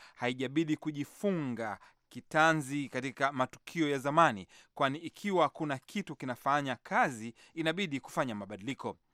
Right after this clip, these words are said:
Akitoa tangazo hilo, Rais Obama alikiri pia kungali kuna tofauti katika masuala ya maslahi ya pamoja kama vile vita dhidi ya ugaidi, masuala ya haki za binadamu na uhuru wa kujieleza, ambapo nchi zao mbili zingali zinatofautiana.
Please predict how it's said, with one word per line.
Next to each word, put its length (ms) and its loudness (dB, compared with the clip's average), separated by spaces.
Akitoa 360 4
tangazo 360 2
hilo, 300 2
Rais 220 0
Obama 360 4
alikiri 320 -2
pia 340 -2
kungali 420 4
kuna 200 -4
tofauti 460 -2
katika 260 -6
masuala 360 2
ya 40 4
maslahi 440 -2
ya 80 -4
pamoja 420 -2
kama 240 2
vile 200 -4
vita 440 -4
dhidi 340 -2
ya 60 0
ugaidi, 520 0
masuala 380 -2
ya 40 0
haki 200 -2
za 100 -6
binadamu 460 2
na 160 -2
uhuru 500 0
wa 140 0
kujieleza, 560 -4
ambapo 400 -6
nchi 300 -6
zao 240 0
mbili 400 0
zingali 440 4
zinatofautiana. 840 -4